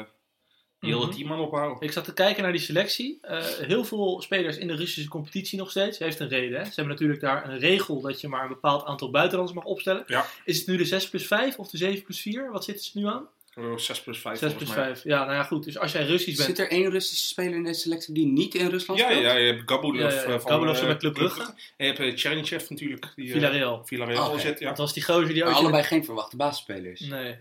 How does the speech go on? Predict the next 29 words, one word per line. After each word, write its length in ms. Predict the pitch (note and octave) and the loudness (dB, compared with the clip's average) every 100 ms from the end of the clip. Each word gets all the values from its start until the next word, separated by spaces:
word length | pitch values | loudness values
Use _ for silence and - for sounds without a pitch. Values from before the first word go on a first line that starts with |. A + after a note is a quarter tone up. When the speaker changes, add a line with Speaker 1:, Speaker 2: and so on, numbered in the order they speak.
| - | -4
Speaker 1:
Nee, 260 | B2+ B2 | 0 0
ja, 180 | A2+ G#2+ | 0 -2
Speaker 2:
Nee. 260 | A2+ G2 B2 | -4 -4 0
Speaker 1:
Gabulov 420 | B2+ B2+ A#2+ - | 2 2 0 0
is 120 | - | -2
sowieso, 560 | C3+ B2+ B2 B2+ C3 B2+ | 0 -2 0 0 0 -2
eh, 400 | B2 B2 B2 F#2+ - | -2 -4 -6 -8 -12
bizar 400 | A#2 A2+ A#2+ A#2+ | -8 -4 0 0
dat 160 | B2 B2 | 0 -4
hij 100 | B2 | -4
mee 220 | A#2 A2 | -2 -2
is, 100 | A2 | -4
want 160 | A#2+ | -8
bij 140 | A2 A2 | -6 -4
Club 160 | A#2 A2+ | -4 -6
Brugge 300 | A#2+ A#2+ A2+ | -6 -6 -4
was 160 | A2 | -4
hij 100 | A#2 | -2
eigenlijk 300 | G#2+ G#2+ G#2 | -4 -4 -10
echt, 260 | F2+ - - | -12 -12 -10
eh, 280 | A#2 A2+ A#2 | -8 -6 -6
matig. 540 | A#2 B2+ A#2 C3 - | -4 -2 -2 -6 -12
Speaker 2:
Ja. 300 | - C3+ A#2+ A#2 | -6 -2 -2 -2
Speaker 1:
Maar 120 | A#2+ | -4
dat 240 | B2+ - | -6 -8
geeft 260 | - C#3+ - | -2 -2 -2
maar 140 | B2 | -4
aan 220 | B2+ C3 | -2 0
dat 340 | A#2 A2+ - | 0 -4 -8